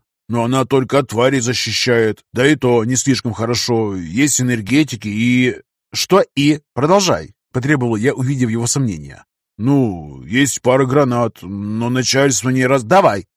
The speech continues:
перебил я его. Тот обречённо выдохнул и протянул в окно две гранаты,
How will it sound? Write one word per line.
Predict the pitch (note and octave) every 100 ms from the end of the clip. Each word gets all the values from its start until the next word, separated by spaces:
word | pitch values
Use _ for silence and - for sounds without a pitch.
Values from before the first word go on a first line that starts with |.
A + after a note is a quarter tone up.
| -
перебил | C3 C3+ B2+
я | A2+
его. | A2 F2+ C#2 - _ _ _
Тот | C#3+ C#3
обречённо | B2+ B2+ - E3 B2+
выдохнул | F2 G#2+ - C3+
и | B2+
протянул | C3 B2 D3 E3+
в | A2
окно | - C3+
две | A2 C3
гранаты, | B2 A2+ D2 - -